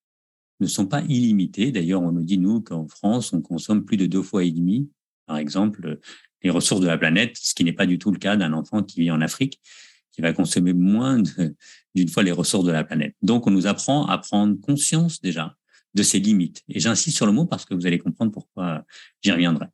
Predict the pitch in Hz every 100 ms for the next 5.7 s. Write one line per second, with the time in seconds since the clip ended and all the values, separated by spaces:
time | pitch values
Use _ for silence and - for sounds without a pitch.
0 | - 160 160 156 160 143 151 190 120 107
1 | 107 107 98 90 127 - 80 92 - 92
2 | 101 104 90 107 95 87 82 - 82 92
3 | 78 - 87 117 - _ - 87 - -
4 | - - _ _ _ _ _ _ _ _
5 | _ _ _ 120 131 117